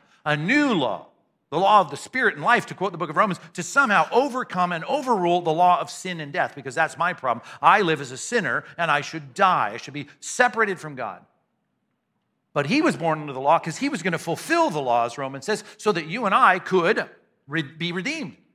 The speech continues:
to redeem those under the law. The law, I'm, I'm subject to God's law, but I need to be freed from it so that we might receive adoption as sons. The sons are the inheritors of the Father's wealth, inheritors of the Father's property,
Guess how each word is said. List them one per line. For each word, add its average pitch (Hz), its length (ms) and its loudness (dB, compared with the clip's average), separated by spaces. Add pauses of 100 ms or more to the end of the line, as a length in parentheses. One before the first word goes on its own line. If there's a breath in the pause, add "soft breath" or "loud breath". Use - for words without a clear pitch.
(160)
to - 80 -16
redeem 240 320 -8
those 240 180 2
under 160 180 -2
the 139 80 -2
law. 113 340 0 (100)
The 135 60 -8
law, 196 320 4
I'm, 185 200 0
I'm 170 140 -8
subject 202 440 -4
to 165 80 -12
God's 143 300 -6
law, 135 380 -4 (680)
but 120 120 -8
I 160 120 -2
need 208 160 -8
to 156 60 -10
be 143 120 -10
freed 151 360 -10
from 101 180 -14
it 92 100 -20 (720)
so 170 200 -2
that 135 120 -6
we 175 260 -8
might 175 280 -2
receive 165 520 -10
adoption 156 640 -6
as 117 240 -14
sons. 120 880 -12 (640)
The 101 60 -20
sons 160 280 -8
are 131 80 -6
the 120 180 -14
inheritors 113 1040 -6 (320)
of 135 140 -6
the 127 80 -10
Father's 131 420 -8
wealth, 104 300 -14 (260)
inheritors 147 640 -2
of 135 80 -10
the 123 80 -14
Father's 147 400 -8
property, 107 480 -8